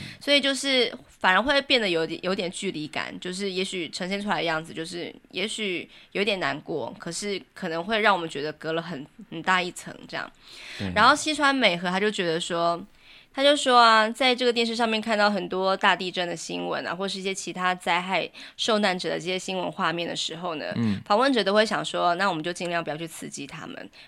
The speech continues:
Speaker 1: 不要再让对方受到伤害，因为必须去引导他去回忆这些事情嘛。
Speaker 2: 嗯。
Speaker 1: 可是呢，记者又很希望说，可以借由摄影机这个镜头，可以去拍出受难者那些难过、失去或是心灵上面有缺憾的那个部分。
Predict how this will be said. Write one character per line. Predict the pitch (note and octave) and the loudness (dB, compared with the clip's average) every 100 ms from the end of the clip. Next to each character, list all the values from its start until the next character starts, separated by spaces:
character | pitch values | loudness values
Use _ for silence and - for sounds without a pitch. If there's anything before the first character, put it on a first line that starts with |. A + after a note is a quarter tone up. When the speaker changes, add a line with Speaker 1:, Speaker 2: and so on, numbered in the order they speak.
| _ | _
Speaker 1:
不 | |
要 | F#3 F#3+ | 2 2
再 | G3+ | 4
让 | G3 F#3+ | 2 2
对 | F#3 | 0
方 | F3 E3+ E3+ | -2 -2 -4
受 | E3+ | -2
到 | E3 | -2
伤 | D#3+ D#3+ D#3 | -2 -6 -6
害， | E3 | -6
因 | E3+ | -4
为 | F#3+ | -4
必 | G3 | -4
须 | F3+ F3+ E3+ | -6 -4 -4
去 | - F#3 E3 - | -6 -6 -8 -8
引 | - F3 | -8 -2
导 | F3 D3+ | -2 -2
他 | E3+ | -6
去 | E3+ | -6
回 | E3+ - C#3+ | -6 -6 -8
忆 | - - - | -8 -14 -12
这 | D#3+ | -10
些 | E3 | -8
事 | E3 C#3+ | -6 -8
情 | - - - | -10 -14 -12
嘛。 | - - - - | -14 -14 -18 -12
Speaker 2:
嗯。 | G#3 | -6
Speaker 1:
可 | G3+ | -4
是 | G#3 C#4+ | -2 0
呢， | C#4 A#3+ A#3 | 4 6 4
记 | C4+ | 2
者 | A3+ | 0
又 | E3 F#3 | 2 2
很 | G3+ D3+ | 0 -4
希 | - F3+ | -4 -2
望 | F3+ | 0
说， | F3 F3+ | 0 -6
可 | F3 G#3 | -4 -6
以 | |
借 | F#3+ F#3+ | -4 -4
由 | C#3+ | -2
摄 | D3+ F#3 | -4 -4
影 | D#3+ | -4
机 | D3+ E3 | -6 -6
这 | E3+ | -6
个 | D3+ | -8
镜 | - D3+ | -8 -8
头， | E3 - - - - | -8 -12 -14 -16 -8
可 | - | -4
以 | |
去 | A#3+ A#3+ | 0 0
拍 | B3 A#3 | 2 2
出 | A#3 A#3 A3 | 2 -4 -2
受 | A#3+ | 2
难 | G#3+ | 2
者 | G#3 E3+ | 2 -2
那 | F#3 | -2
些 | G3 | -2
难 | G3 E3+ E3 | 0 0 0
过、 | G3 F3+ | -2 -2
失 | F3 F3+ | -2 -4
去 | E3 F3+ | -6 -6
或 | F3 G3 | -4 -4
是 | F#3+ | -4
心 | F#3 F#3 | -6 -4
灵 | E3+ | -4
上 | D#3+ F3 | -2 -2
面 | F3 | -2
有 | D3+ | -4
缺 | - - D3 | -8 -6 -6
憾 | E3 F3 - | -6 -6 -8
的 | D#3+ | -8
那 | E3 | -8
个 | - | -8
部 | - D#3 | -10 -12
分。 | A#2+ - A2+ | -10 -10 -10